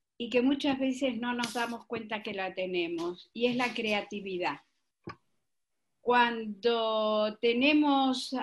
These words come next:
algo que enfrente nuestro, que nos, eh,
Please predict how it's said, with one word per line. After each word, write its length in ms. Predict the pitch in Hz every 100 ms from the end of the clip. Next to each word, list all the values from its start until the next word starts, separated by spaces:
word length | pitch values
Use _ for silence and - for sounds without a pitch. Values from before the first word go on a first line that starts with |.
| - -
algo 920 | 247 269 262 240 214 233 226 220 220 220 - 196 202 165 - _ _
que 600 | - 208 196 190 170 - _ _ _ - - - - -
enfrente 640 | 226 214 277 277 269 254
nuestro, 640 | 254 254 240 - 202 185
que 180 | 202 208
nos, 260 | 208 214 214
eh, 300 | 214 202